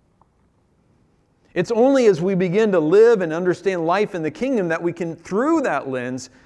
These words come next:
look at society and look for ways to help. Sometimes, though, I have to admit, it feels like secular society is trying harder than we are for transformation.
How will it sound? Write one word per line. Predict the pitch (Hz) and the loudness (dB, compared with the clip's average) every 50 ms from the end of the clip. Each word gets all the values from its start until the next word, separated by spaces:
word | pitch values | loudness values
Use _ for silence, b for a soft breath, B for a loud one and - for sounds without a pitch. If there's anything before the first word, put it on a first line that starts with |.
| b b | b b
look | - 160 220 233 233 - - | 2 4 4 4 2 0 -6
at | 147 151 139 - | -8 -6 -6 -6
society | - 147 - - 180 196 240 233 202 156 147 147 156 - | -8 -8 -6 -6 -4 -4 -4 -4 -4 -2 -2 -4 -4 -6
and | 156 156 151 156 | -6 -6 -6 -6
look | 175 170 | -6 -6
for | - - 160 | -6 -6 -6
ways | 135 120 110 104 101 104 - - - | -4 -4 -4 -6 -6 -8 -12 -16 -18
to | - 143 131 | -16 -14 -12
help. | 147 175 107 87 - b b b b | -10 -10 -10 -10 -12 b b b b
Sometimes, | - - 240 285 320 262 262 247 226 202 185 143 | -2 0 2 2 2 2 0 0 0 0 0 0
though, | 156 190 202 226 | 2 2 4 4
I | 233 202 | 4 2
have | 185 214 254 277 233 - | 2 2 2 0 0 0
to | - 233 | 2 2
admit, | 214 202 185 208 262 285 254 190 B B B B B B | 2 2 2 2 2 2 2 0 B B B B B B
it | 202 196 | 0 0
feels | 190 - 247 277 311 311 202 220 | 0 2 2 2 2 4 4 2
like | 233 214 | 2 2
secular | - - 247 262 - 254 240 208 214 202 | 2 2 2 2 2 2 4 4 4 4
society | - 202 180 - - 254 262 277 294 262 214 202 | 2 0 -4 -4 -4 -2 0 0 0 0 2 0
is | 190 185 | -2 -2
trying | - - 247 262 262 254 233 | -2 -2 0 0 2 2 0
harder | 202 196 247 269 262 269 269 | 2 2 4 4 4 4 2
than | 254 277 277 262 262 | 2 2 2 2 4
we | 285 320 320 320 | 4 4 4 6
are | 294 247 202 165 135 131 | 6 6 6 4 4 2
for | - 196 180 | 0 0 -2
transformation. | - - 196 175 165 - - 170 160 143 139 131 123 - - - 101 - | -2 -2 -4 -4 -4 -6 -6 -6 -6 -4 -6 -6 -8 -8 -12 -16 -18 -18